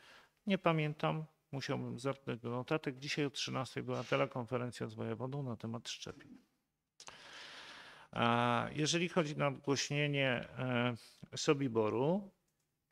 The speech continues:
to ja poproszę panią mecenas, e, po zakończeniu mojej wypowiedzi, ażeby ona sp-, o, o, omówiła sytuację, jeżeli chodzi o nagłośnienia szczególnej pewności procedury odwoławczej, bo,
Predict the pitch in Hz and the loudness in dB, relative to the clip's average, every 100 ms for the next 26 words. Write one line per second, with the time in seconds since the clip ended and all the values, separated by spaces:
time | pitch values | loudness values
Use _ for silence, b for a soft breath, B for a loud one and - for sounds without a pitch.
0 | _ - 175 160 160 147 151 - - 147 | _ -4 0 2 2 2 2 2 2 4
1 | 143 139 135 151 147 131 - - 127 127 | 4 2 2 0 0 -2 -4 -6 -4 -2
2 | 127 123 139 143 - 139 151 143 151 185 | -2 0 0 0 0 0 2 2 4 6
3 | 202 156 123 123 127 120 120 120 151 208 | 8 6 4 0 0 2 0 0 0 0
4 | - B B B B B B B 147 143 | -2 B B B B B B B 2 4
5 | 151 156 - 147 139 139 135 135 135 127 | 6 6 4 2 2 4 6 4 2 -2
6 | B B B _ - - _ _ _ _ | B B B _ -14 -14 _ _ _ _
7 | _ - - 50 - - _ _ _ _ | _ -16 -12 -10 -12 -18 _ _ _ _
8 | - 147 135 131 131 - 175 190 165 160 | -16 -6 -2 -2 -2 2 6 6 8 8
9 | 156 - - 139 143 - 143 131 135 - | 6 4 2 4 4 4 2 2 0 0
10 | 135 131 127 123 131 - 143 135 - 127 | -2 -2 -2 -2 -2 -2 -2 2 2 0
11 | 131 127 127 123 - 139 139 - - - | -2 -2 -4 -4 -4 -2 -2 -4 -8 2
12 | 165 - 143 151 143 127 127 120 127 - | 4 6 4 6 6 4 2 2 2 -2
13 | 135 127 117 120 | -4 -4 -4 -4